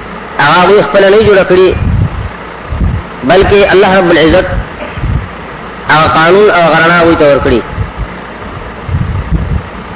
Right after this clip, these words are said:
او دویم قسم هغه خلق دی، هغه جماعت دی، هغه ډلې دي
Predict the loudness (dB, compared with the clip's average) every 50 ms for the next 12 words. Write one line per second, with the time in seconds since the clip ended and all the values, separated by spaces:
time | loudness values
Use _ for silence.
0 | -8 -4 -2 -2 0 0 -2 -2 -4 -6 -8 -8 -10 -10 -10 -8 -2 0 2 2
1 | 2 4 4 4 4 4 4 4 2 2 4 4 4 6 4 4 2 2 0 0
2 | 2 0 0 0 -2 -2 -2 -2 -2 -2 -2 -2 -2 -6 -6 -8 -8 -8 -8 -10
3 | -12 -12 -14 -14 -12 -10 -8 -6 -4 -2 0 2 2 2 2 2 2 2 2 2
4 | 2 2 2 2 2 2 2 2 2 2 2 2 2 2 0 0 2 2 2 4
5 | 4 2 2 4 4 4 4 4 4 2 2